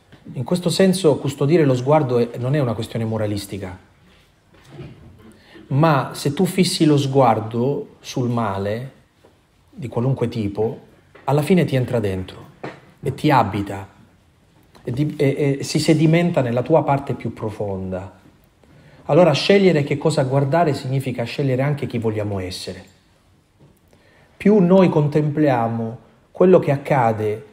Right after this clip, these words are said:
davanti ai nostri occhi, un po' come tutti i personaggi che sono raccontati da Marco, che sono lì presenti,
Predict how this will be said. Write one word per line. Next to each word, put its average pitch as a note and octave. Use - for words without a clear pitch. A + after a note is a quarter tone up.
davanti F3
ai D#3
nostri D3
occhi, -
un E3
po' A3+
come D3+
tutti F#3
i D3+
personaggi D3+
che A2+
sono B2
raccontati C3
da C3+
Marco, B2
che C3+
sono E3
lì F3+
presenti, A#2+